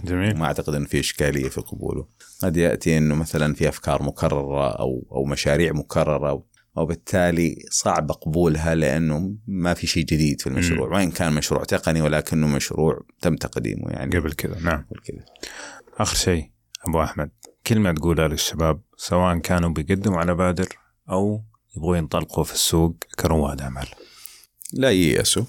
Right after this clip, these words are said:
Speaker 1: مم.
Speaker 2: لا يعني القبول في بادر أو ال-، أو الرفض من بادر أو حتى الفشل في بادر إنه نهاية المطاف.
Speaker 1: مم.
Speaker 2: كثير من المشاريع قدموا مرة ومرتين وثلاثة،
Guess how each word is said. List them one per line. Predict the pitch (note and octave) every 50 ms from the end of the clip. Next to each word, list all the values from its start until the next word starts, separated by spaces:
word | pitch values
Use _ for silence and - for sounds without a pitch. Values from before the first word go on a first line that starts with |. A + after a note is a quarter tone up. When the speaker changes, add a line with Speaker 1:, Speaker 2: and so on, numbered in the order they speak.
| - - - - - _ -
Speaker 1:
مم. | F#2+ E2+ D2+ D2 - _ - - - _ - E2 D#2+ E2 E2 D#2
Speaker 2:
لا | D#2+ F2 F2 E2+
يعني | D#2+ C#2 C2+ C#2+ C2+ C2 C2 - - -
القبول | C2 C2 - - E2 D#2+ D#2 D#2
في | - D2
بادر | C2+ D#2 D#2 D2 B1+ A#1 - - - -
أو | C2+ C2+ C2 B1
ال-، | - B1 B1+ A#1 A#1+ - _ _ -
أو | - C#2+ C#2+
الرفض | - D2+ D#2+ - - - C#2+
من | C#2 C#2 B1+
بادر | D#2+ D#2 D2 - - - - - -
أو | D#2+
حتى | D#2 - E3 D#3+ - -
الفشل | - - - A2+ - - B1 B1
في | - C#2 C2
بادر | C2+ D2 D2 C#2+ - - - - - - - - E2+
إنه | E2 D#2+ D#2 D2
نهاية | C#2+ C#2+ D2 C#2 C2+ C2+ - -
المطاف. | B1+ B1 A#1+ - C2+ D#2 G#2 - - - _ _ -
Speaker 1:
مم. | F2 D#2+ D2+ C#2+ D2 - _ _ -
Speaker 2:
كثير | - E2+ - F#2+ F2 D2+
من | D2+ D2
المشاريع | C#2 C#2 C2+ - - C2+ C#2+ C#2+ D2+ D2 C#2 - - - _ - - - _ _ - - - - - - _ - -
قدموا | - C3+ B2 - - C#2 C2+
مرة | C#2+ C#2+ - - C#2 C2+
ومرتين | C2 B1+ B1 - - - - C2+ C2 B1+ B1
وثلاثة، | A#1+ - - C2+ C2 C2 - - - F#2